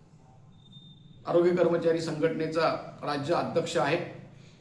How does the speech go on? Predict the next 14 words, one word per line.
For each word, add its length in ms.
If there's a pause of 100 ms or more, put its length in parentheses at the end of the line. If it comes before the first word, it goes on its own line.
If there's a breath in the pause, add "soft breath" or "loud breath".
(100 loud breath)
माझा 220
मोबाईल 400
क्रमांक 380
आहे 100
डबल 320
नाईन 180
सिक्स 300
झिरो 320
फोर 240
डबल 260
नाईन 220
थ्री 100
डबल 220
सिक्स. 360